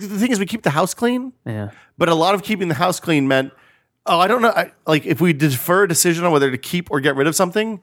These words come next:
Speaker 1: generally just went in the garage,
Speaker 2: <laughs>
Speaker 1: which is a mistake. This is the thing I've realized. I'm not keeping anything anymore. I had boxes for everything, like, all the electronic stuff. So, like, "Oh, when we move, it'll be really convenient to have these boxes when we pack."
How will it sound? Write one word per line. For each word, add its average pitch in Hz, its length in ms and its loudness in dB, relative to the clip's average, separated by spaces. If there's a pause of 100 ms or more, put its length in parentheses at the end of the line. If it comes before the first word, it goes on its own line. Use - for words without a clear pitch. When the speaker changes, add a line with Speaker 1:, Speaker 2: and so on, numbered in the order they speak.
(300)
Speaker 1:
generally 165 280 2
just 135 140 -4
went 127 120 0
in - 20 -4
the 110 80 -2
garage, 82 420 -4
Speaker 2:
<laughs> - 0 -
Speaker 1:
which - 680 -8
is 117 100 -2
a - 20 0
mistake. 107 560 -4 (140)
This 139 160 0
is 147 100 -2
the 147 120 0
thing 143 180 0
I've 113 140 0
realized. 87 420 -6 (340)
I'm 160 140 0
not 190 160 -2
keeping 156 300 -2
anything 131 320 -2
anymore. 82 380 -10 (560)
I 160 140 0
had 190 220 0
boxes 147 440 -2
for - 220 -4
everything, 139 480 0
like, 117 200 -2
all 135 220 0
the 147 100 0
electronic 127 420 0
stuff. - 160 -16
So, 151 120 -4
like, 151 140 0 (300)
"Oh, 247 60 2
when 311 100 2
we 240 100 2
move, 220 440 2
it'll 170 120 2
be 180 100 0
really 196 220 0
convenient 180 400 -4
to 143 60 -2
have 143 140 2
these 127 140 -4
boxes 143 440 -2
when 117 60 -4
we 120 60 -4
pack." 127 300 -6